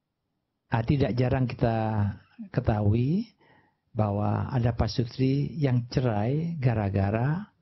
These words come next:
seksnya tidak memuaskan kedua belah pihak. Ya, sebetulnya tidak perlu cerai, ya, kalau dia mau mengatasi dengan berbagai secara, mempergunakan cara,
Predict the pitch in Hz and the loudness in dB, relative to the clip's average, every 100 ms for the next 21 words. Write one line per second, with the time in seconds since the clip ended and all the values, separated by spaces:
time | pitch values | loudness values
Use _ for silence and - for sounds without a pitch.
0 | _ _ _ _ _ _ _ _ _ _ | _ _ _ _ _ _ _ _ _ _
1 | _ _ _ _ _ - - 151 135 151 | _ _ _ _ _ -6 -4 -2 0 2
2 | 156 165 170 180 - 123 120 - _ _ | 2 0 -4 -6 -2 0 0 -4 _ _
3 | _ 127 110 107 101 - 113 104 104 101 | _ 2 4 2 0 0 0 0 0 0
4 | 95 95 90 95 90 98 - - _ _ | 2 2 2 0 0 -2 -4 -20 _ _
5 | _ _ _ _ - 117 120 147 - - | _ _ _ _ -4 0 0 -2 -8 -2
6 | 110 - 113 131 131 110 92 - 110 101 | 0 0 2 0 0 -2 -2 0 0 0
7 | 123 113 92 92 101 143 - - - _ | 0 2 2 2 0 -2 -8 -20 -20 _
8 | - 101 92 98 107 98 104 123 135 139 | -2 0 2 0 2 2 2 2 0 -2
9 | 123 107 101 98 95 - 107 107 101 104 | 0 2 2 0 0 0 2 2 2 0
10 | 101 98 98 98 110 - 107 113 101 110 | 0 0 0 -2 -6 -4 -2 0 -2 -4
11 | - - - - - 117 107 113 113 113 | -10 -18 -18 -12 0 2 2 2 2 2
12 | 107 107 104 107 104 117 | 0 0 0 0 -2 -2